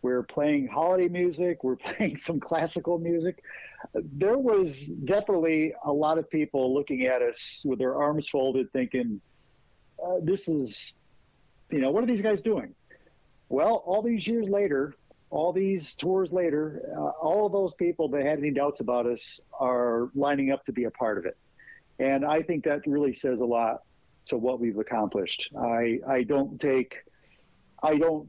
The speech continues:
feel insulted by anybody's remarks towards the band and whatever. I know how special this is.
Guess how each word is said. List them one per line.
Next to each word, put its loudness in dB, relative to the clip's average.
feel 0
insulted -2
by 2
anybody's 0
remarks 0
towards 0
the -6
band 0
and 0
whatever. 0
I 2
know 2
how -2
special -2
this -4
is. 0